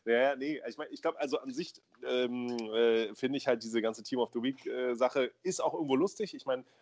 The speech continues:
das wollte ich eigentlich auch nochmal, ähm, ist auch nochmal eine interessante Geschichte. Diese ganzen Man of the Match Karten, die ja jetzt als Ersatz dafür kamen, hat ja E A auch nicht richtig angekündigt, ne? Aber die liefen ja auch nur so unter ferner Liefen nebenher.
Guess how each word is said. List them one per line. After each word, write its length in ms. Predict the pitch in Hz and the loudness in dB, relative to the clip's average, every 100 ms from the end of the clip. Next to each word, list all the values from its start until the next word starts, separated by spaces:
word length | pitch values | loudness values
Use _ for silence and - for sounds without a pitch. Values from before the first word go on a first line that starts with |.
| _ | _
das 220 | 123 117 | 0 2
wollte 180 | 127 123 | 2 2
ich 140 | - 127 | 0 -6
eigentlich 200 | 113 135 | -4 -4
auch 60 | |
nochmal, 380 | 151 143 139 127 | 0 4 4 2
ähm, 160 | 123 120 | -4 -8
ist 120 | - | -4
auch 100 | 170 | 0
nochmal 140 | 180 | 0
eine 60 | 139 | 0
interessante 360 | 117 104 113 113 | -4 -6 -6 -4
Geschichte. 420 | 107 127 - 156 - - - _ _ | -4 -4 -2 -6 -6 -18 -20 _ _
Diese 600 | 131 113 127 123 120 120 110 | -4 4 8 8 8 4 4
ganzen 880 | 113 127 139 127 123 120 117 113 | 0 -2 -4 -2 -2 -4 -4 -2
Man 160 | 113 127 | 2 2
of 80 | 123 | 2
the 60 | 117 | 0
Match 240 | 135 - | 0 0
Karten, 300 | - 95 92 | 0 0 0
die 100 | 98 | 0
ja 140 | 107 | 2
jetzt 280 | 107 - - | 0 -4 -6
als 200 | 113 98 | -6 -6
Ersatz 340 | - 101 117 - | -6 -2 -2 -2
dafür 240 | 95 101 | -6 -8
kamen, 300 | - 87 - | -6 -8 -8
hat 160 | 117 120 | -6 -4
ja 80 | |
E 340 | 117 123 120 117 | -2 -2 -4 0
A 40 | |
auch 120 | 143 | 0
nicht 160 | 151 - | 0 -2
richtig 320 | 110 - - | -10 -12 -12
angekündigt, 540 | 107 95 - 90 90 127 | -12 -12 -12 -12 -6 -2
ne? 100 | 135 | 4
Aber 140 | 120 | 4
die 140 | 117 | 2
liefen 320 | 131 156 196 190 | -10 -8 0 4
ja 100 | 170 | 4
auch 120 | 214 | 4
nur 120 | 185 | 2
so 160 | 170 170 | 0 -4
unter 220 | 151 139 | -4 -4
ferner 260 | 151 143 135 | -2 -2 -2
Liefen 300 | 160 156 139 | -4 -14 -10
nebenher. 440 | 123 113 143 | -8 -4 -4